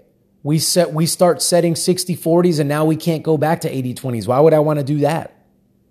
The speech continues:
So I'm encouraging us today to do that. All right, folks, there you have it.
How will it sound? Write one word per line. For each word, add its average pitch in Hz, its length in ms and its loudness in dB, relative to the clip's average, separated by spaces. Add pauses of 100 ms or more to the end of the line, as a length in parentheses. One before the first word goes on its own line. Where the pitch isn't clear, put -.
(1400)
So 131 220 -2
I'm 123 120 0
encouraging 139 500 0
us 123 180 -4
today 110 420 -6 (300)
to 117 80 -6
do 110 180 -4
that. 95 360 -6 (1600)
All 131 100 4
right, 147 180 4
folks, - 520 -2 (260)
there 127 180 -2
you 143 140 -4
have 165 220 4
it. 175 240 -2